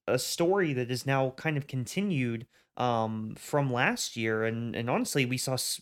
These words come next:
s-, a little bit of it even when they won the championship. Um, they, they still won it. They got enough. You know, they got an-,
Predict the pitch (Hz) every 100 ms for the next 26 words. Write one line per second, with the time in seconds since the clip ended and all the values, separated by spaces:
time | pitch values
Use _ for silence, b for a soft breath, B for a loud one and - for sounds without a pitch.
0 | - - - 120 120 160 226 156 117 110
1 | 113 127 - 127 131 139 131 123 123 107
2 | 151 160 127 110 110 117 120 - B B
3 | B - 113 107 107 107 107 110 - 113
4 | - 127 123 135 120 139 127 117 156 113
5 | 113 123 113 117 113 - b b b _
6 | - 123 -